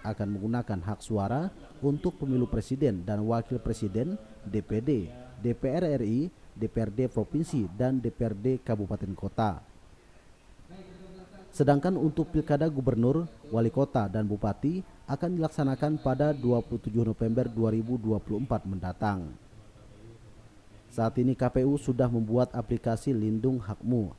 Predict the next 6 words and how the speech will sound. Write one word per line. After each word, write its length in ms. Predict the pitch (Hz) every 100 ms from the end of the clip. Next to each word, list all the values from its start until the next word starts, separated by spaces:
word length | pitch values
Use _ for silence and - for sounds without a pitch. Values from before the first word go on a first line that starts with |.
| - -
yang 240 | 107 110 107
bisa 400 | 113 - 120 113
diunduh 480 | 104 107 107 151 123
di 200 | 113 131
Play 240 | - 107
Store. 360 | - 113 156